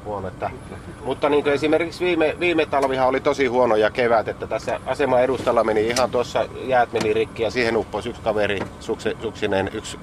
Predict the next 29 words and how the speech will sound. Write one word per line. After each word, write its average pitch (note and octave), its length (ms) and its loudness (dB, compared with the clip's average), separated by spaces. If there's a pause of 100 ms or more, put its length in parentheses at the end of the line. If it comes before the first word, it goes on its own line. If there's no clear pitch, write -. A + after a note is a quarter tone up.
kaveri A2 300 2
pelasti G#2 400 0
ennen G#2 240 -2
kuin G2+ 120 -4
me A2+ 80 2
ehdittiin, G#2 520 0
meillä G#2 260 -2
ei G#2 80 -2
ollut G#2+ 140 0
asemalla F#2+ 300 -2
silloin F2+ 240 -6
porukkaa, G2+ 500 0 (580)
oli G2 100 -2
partiossa G#2+ 460 0
muualla, G2 460 2 (180)
niin F#2 200 -4
sitä - 280 -6
sivullinen F#2 440 -2
pelasti. F2 440 -2 (420)
Samaan A2 320 2
aikaan G#2 280 2
meni G2+ 200 0
neljä, A2 420 2 (720)
neljäkö G#2+ 420 2
se G2+ 100 -4
oli F#2+ 120 -2
tuolla G2+ 220 2
va-, G#2 120 2 (760)
Oulun, G#2 340 0